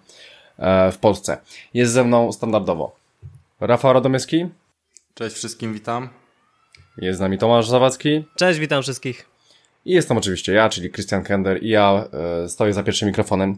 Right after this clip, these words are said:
Speaker 1: W dzisiejszym odcinku w temacie głównym omówimy sobie, e, Deus E-, e, Deus Ex, e, Mankind, e, Divided, e, najnowsza gra Deus Ex. Sporo osób na nią czeka. Powiem wam szczerze, że grałem w poprzednią część na P S trzy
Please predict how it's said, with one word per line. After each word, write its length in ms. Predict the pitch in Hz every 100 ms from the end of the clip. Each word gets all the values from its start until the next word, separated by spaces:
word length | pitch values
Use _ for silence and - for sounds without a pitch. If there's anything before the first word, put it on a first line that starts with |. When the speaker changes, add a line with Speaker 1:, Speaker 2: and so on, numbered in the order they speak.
| -
Speaker 1:
W 80 | 113
dzisiejszym 520 | 147 165 170 175 165
odcinku 640 | 160 151 151 143 147 143
w 100 | 143
temacie 340 | - 143 139 135
głównym 320 | 135 135 127
omówimy 340 | 123 120 120
sobie, 600 | 110 110 110 107 107 -
e, 280 | 98 98 95
Deus 300 | 95 110 -
E-, 260 | 110 101 -
e, 380 | 104 107 104
Deus 300 | 101 117 104
Ex, 320 | 113 107 - -
e, 340 | 101 104 101
Mankind, 640 | 104 101 98 101 95 92 - _ _ _ -
e, 540 | 95 95 98 95 95 95
Divided, 720 | 104 117 120 117 120 - - _ _ -
e, 160 | 80 87
najnowsza 480 | 101 104 104 -
gra 380 | 101 101 98 95
Deus 300 | 98 113 104
Ex. 400 | 113 107 - - _ _
Sporo 300 | - - 127
osób 220 | 120 123 110
na 60 |
nią 140 | 117 113
czeka. 300 | 127 135 131
Powiem 240 | 117 110
wam 140 | 107
szczerze, 260 | 101 117 107
że 300 | 104 104 104
grałem 380 | 98 107 110 104
w 40 |
poprzednią 680 | 104 98 113 107 110 107 104
część 380 | 101 110 104 -
na 120 | 107
P 120 | 104 107
S 100 | -
trzy 420 | - 131 131